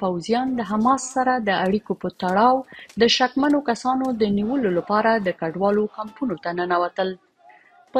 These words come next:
لویدیځه غاړه کې هم د یهودي ناقلینو لخوا پر فلسطینیانو بریدونه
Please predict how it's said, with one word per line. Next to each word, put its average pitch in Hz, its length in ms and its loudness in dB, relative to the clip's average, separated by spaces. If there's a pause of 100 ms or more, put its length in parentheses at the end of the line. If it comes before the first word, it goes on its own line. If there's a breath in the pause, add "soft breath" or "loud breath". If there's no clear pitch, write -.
لویدیځه 262 480 0
غاړه 262 280 4
کې 240 140 -4
هم 269 120 0 (160)
د - 20 2 (140)
یهودي 196 440 -2 (100)
ناقلینو 185 600 -2
لخوا 233 300 0 (100)
پر 226 240 0
فلسطینیانو 214 840 0 (160)
بریدونه 190 420 2